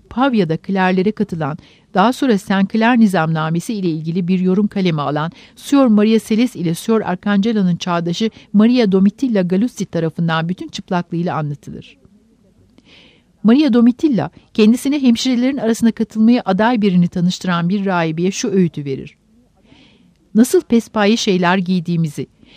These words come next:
her zaman yalın ayak dolaştığımızı, gecenin bir yarısı kalktığımızı, sert tahtalar üstünde yattığımızı, durmadan oruç tuttuğumuzu,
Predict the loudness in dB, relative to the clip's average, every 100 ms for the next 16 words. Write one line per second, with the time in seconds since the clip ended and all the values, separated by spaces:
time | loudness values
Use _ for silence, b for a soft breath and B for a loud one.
0 | b 0 2 2 2 2 2 2 2 2
1 | 0 -4 -4 -6 -6 -8 -8 -10 -12 b
2 | b b 0 2 4 4 4 2 2 2
3 | 0 -6 -4 -4 -4 -6 -4 -6 -8 -12
4 | b b _ -2 -2 0 -2 -2 -2 0
5 | 0 -2 0 0 0 -4 -6 -6 -6 -6
6 | -8 -10 b b b -2 2 4 4 2
7 | 2 0 -2 -4 -10 -8 -2 0 0 -2
8 | -8